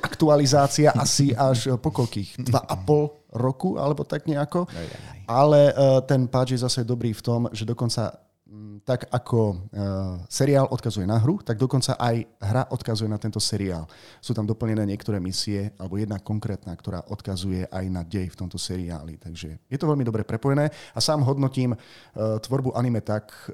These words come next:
Speaker 2: teda tohto seriálu, že ma veľmi prekvapil svojou brutálnosťou. Aj svojou úprimnosťou, pretože nastavil zrkadlo nielen tej, eh, tej dobe, tomu svetu v cyberpunku, ale vlastne aj nám samým, pretože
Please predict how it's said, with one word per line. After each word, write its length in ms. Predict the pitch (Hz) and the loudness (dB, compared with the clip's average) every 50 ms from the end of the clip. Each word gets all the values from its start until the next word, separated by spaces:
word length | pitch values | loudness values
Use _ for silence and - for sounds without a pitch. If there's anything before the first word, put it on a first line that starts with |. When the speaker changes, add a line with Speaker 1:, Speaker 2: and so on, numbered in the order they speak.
| 113 | -6
Speaker 2:
teda 220 | - 127 104 98 98 | -4 -4 -4 -4 -2
tohto 400 | - 113 - - 113 104 - - | -4 -6 -4 -2 -4 -4 -4 -6
seriálu, 480 | - - - 107 107 104 104 104 101 | -8 -4 -4 -2 -2 0 -2 -2 -2
že 160 | 95 98 98 | -2 -4 -4
ma 320 | 92 - _ _ - 90 90 | -6 -8 _ _ -20 -14 -6
veľmi 320 | 98 117 127 117 107 90 82 - _ _ - | -2 0 0 0 0 -4 -6 -10 _ _ -10
prekvapil 400 | 113 104 - - 92 - 95 90 | -10 -10 -8 -8 -10 -8 -8 -10
svojou 240 | - - 101 95 95 | -6 -4 -4 -4 -2
brutálnosťou. 880 | 104 113 131 135 139 127 117 104 92 85 85 - - 92 82 76 71 - _ _ _ _ _ _ - | -2 -2 -2 0 2 2 2 2 0 -2 -4 -6 -6 -6 -8 -8 -10 -14 _ _ _ _ _ _ -6
Aj 160 | - 110 123 135 | -2 -2 -2 0
svojou 240 | - 143 143 156 156 160 | 2 2 2 2 2 0
úprimnosťou, 640 | 139 - 131 131 120 123 120 113 - - 131 139 - | -2 0 0 0 0 0 0 -2 -2 -2 -4 -4 -4
pretože 240 | - 113 - 110 104 | -6 -4 -2 -2 -2
nastavil 320 | 104 101 - - 113 113 | -2 -2 -4 -4 -4 -4
zrkadlo 560 | 107 101 107 107 - 113 107 107 110 104 - | -2 -4 -4 -4 -4 -2 0 0 -2 -2 -2
nielen 480 | 107 98 113 117 123 147 190 185 156 - | -2 -2 0 0 2 2 2 0 0 -2
tej, 400 | - - 117 101 95 95 92 78 | -2 -4 -2 -2 -2 -4 -4 -4
eh, 340 | 69 90 92 90 87 82 73 - - - - | -4 -4 -4 -4 -4 -6 -8 -12 -14 -10 -8
tej 160 | 98 95 82 | -8 -6 -2
dobe, 160 | 110 107 101 101 - | -2 -2 -2 -4 -6
tomu 160 | - 95 90 | -6 -8 -6
svetu 400 | 90 - - 120 107 - - 98 | -6 -6 -2 -2 -2 -2 -2 -6
v 80 | 85 - | -6 -4
cyberpunku, 720 | - 95 95 95 104 - - 101 98 95 - - 117 107 | -4 -4 -4 -4 -6 -6 -6 -6 -6 -6 -4 -2 -2 0
ale 80 | 104 101 | 0 -2
vlastne 320 | 92 101 95 - - 123 | -2 -4 -6 -4 -6 -6
aj 160 | - 95 95 | -6 -6 -6
nám 320 | 92 98 101 98 101 104 101 - - - - _ | -4 -2 -2 -2 -2 -2 -4 -6 -10 -20 -20 _
samým, 480 | - - - 117 104 98 92 90 82 | -8 -4 -2 -2 -2 -2 -4 -6 -6
pretože 320 | - 101 - 107 95 101 | -6 -6 -6 -4 -4 -4